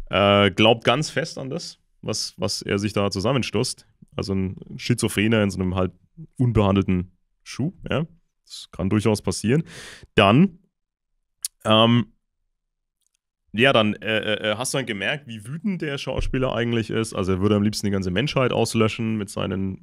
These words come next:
mit seinen Erkenntnissen, weil er einfach frustriert ist und wütend. Äh, und, und ja, und hat dann irgendwie auch so schon mal Probleme gehabt mit dem Gesetz, was so Gewalt anbetraf, äh, wenn ich mich nicht irre und so. Und dann merkst du halt mal, solche Menschen sind gefährlich.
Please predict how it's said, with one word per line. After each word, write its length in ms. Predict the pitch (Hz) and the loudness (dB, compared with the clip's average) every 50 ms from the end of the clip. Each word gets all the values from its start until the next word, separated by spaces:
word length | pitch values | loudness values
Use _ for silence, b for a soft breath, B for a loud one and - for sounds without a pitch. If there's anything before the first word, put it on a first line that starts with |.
| - - | -14 -16
mit 100 | - - | -12 -10
seinen 160 | 107 101 - | -8 -8 -8
Erkenntnissen, 600 | - - - 110 113 - 113 113 - 113 110 104 98 | -6 -4 -4 -4 -4 -4 -6 -8 -4 -2 -2 0 0
weil 80 | 92 | 0
er 60 | - - | -2 -2
einfach 160 | 98 98 95 | -2 -4 -8
frustriert 500 | - - 101 - - - 120 117 117 113 | -10 -12 -18 -18 -12 -8 -6 -6 -4 -4
ist 160 | 113 107 - | -6 -8 -8
und 120 | 98 95 | -10 -10
wütend. 320 | 101 113 110 117 110 107 B B B B B B B B B B B B B B B B B B B B B B | -10 -10 -8 -8 -8 -10 B B B B B B B B B B B B B B B B B B B B B B
Äh, 320 | B 143 139 139 143 147 143 | B 2 4 4 6 4 4
und, 280 | - 139 139 135 - | 4 4 2 2 0
und 320 | - 107 139 139 131 120 - _ _ _ _ _ _ _ _ _ _ _ _ _ _ _ - | 0 2 2 2 2 0 -4 _ _ _ _ _ _ _ _ _ _ _ _ _ _ _ -4
ja, 300 | 147 139 156 170 180 170 | 2 4 4 6 6 4
und 220 | 147 131 120 120 | 4 4 2 2
hat 100 | 131 135 | 2 2
dann 120 | 143 135 131 | 2 2 2
irgendwie 140 | 135 131 | 4 4
auch 100 | 127 127 | 4 4
so 300 | 120 - 131 120 113 113 101 B B B | 2 2 2 2 2 2 0 B B B
schon 180 | B - - 120 | B -4 -2 0
mal 180 | 113 110 110 107 104 - | 2 2 2 0 -2 -4
Probleme 340 | - - 110 117 127 131 127 | -4 0 2 4 4 6 6
gehabt 220 | 117 117 110 - | 6 4 4 4
mit 100 | 117 110 | 2 2
dem 80 | 110 104 | 2 2
Gesetz, 580 | 95 95 82 98 120 147 - - - - - _ - | 2 0 2 2 0 0 0 -4 -6 -8 -10 _ -10
was 220 | - 107 101 - | -8 -6 -6 -4
so 140 | 110 104 92 | -4 -4 -4
Gewalt 340 | 85 95 87 90 101 127 127 | -4 -2 0 2 2 2 0
anbetraf, 580 | 123 113 113 - - - 107 107 113 110 - | 0 0 0 0 2 2 2 2 2 0 -4
äh, 500 | - - 98 98 101 98 101 101 101 98 | -4 -2 0 2 2 2 2 2 0 0
wenn 120 | 101 101 101 | 0 -2 -2
ich 80 | 98 | -2
mich 80 | 104 101 | -2 -4
nicht 160 | 95 87 - | -4 -4 -2
irre 180 | - 113 127 123 | -2 -2 0 0
und 100 | 120 113 | 0 2
so. 160 | 113 117 98 | 2 2 2
Und 180 | 110 110 98 | 2 2 4
dann 240 | 117 117 117 117 - - | 4 4 4 2 0 -2
merkst 400 | - 110 110 113 131 151 - - | 0 2 4 4 4 2 2 2
du 100 | 165 139 | 2 4
halt 200 | 139 135 135 127 | 4 4 4 4
mal, 340 | 131 123 123 123 123 123 123 b b b b b b b b _ _ _ _ _ _ _ | 4 4 4 6 4 4 2 b b b b b b b b _ _ _ _ _ _ _
solche 280 | - 120 120 107 123 | 2 2 4 4 6
Menschen 320 | 113 117 143 156 - 139 117 | 6 6 4 4 2 2 2
sind 200 | 104 151 202 220 | 2 2 2 2
gefährlich. 580 | 160 107 - - - - - - - - - | 2 0 -4 -10 -12 -12 -14 -18 -20 -20 -20